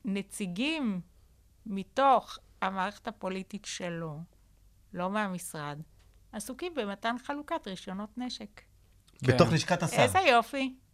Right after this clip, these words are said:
Speaker 1: לא, בתוך לשכת השר, אבל הם עושים את זה מתוך הכנסת. הוקם חמ"ל נשק בכנסת. הפרדת רשויות?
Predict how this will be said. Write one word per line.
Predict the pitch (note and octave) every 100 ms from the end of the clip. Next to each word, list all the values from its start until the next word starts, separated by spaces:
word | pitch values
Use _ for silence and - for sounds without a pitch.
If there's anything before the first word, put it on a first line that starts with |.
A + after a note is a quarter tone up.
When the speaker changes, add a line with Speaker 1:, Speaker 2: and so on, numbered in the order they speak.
| _ _ _ _
Speaker 1:
לא, | G3 A3 D4 D#4+ D#4+ C#4
בתוך | G3 G#3 A#3+ C4
לשכת | B3+ C4 B3+
השר, | A3 - C4+ C4+ C4 _ _ _ _
אבל | A3 G#3+
הם | G#3
עושים | G3+ - B3
את | B3
זה |
מתוך | A3 G#3+ A3 A#3+
הכנסת. | - A3+ A#3+ A3+ - E3+ _ - - _ - _ _ _ _
הוקם | G#3+ - D4 E4 E4+
חמ"ל | - - A#3+ G#3+ G#3 A#3 C#4+ C#4+ G#3+
נשק | G3 G3 - A3 - - - _ _ _ _ _
בכנסת. | G#3 A#3 C4+ D#4 F#4 G4 - - - - - _ _ - _ _ - - _ _ _ _ _ _ -
הפרדת | - G3 F#3+ F#3+
רשויות? | G3 G3 G3 C4 -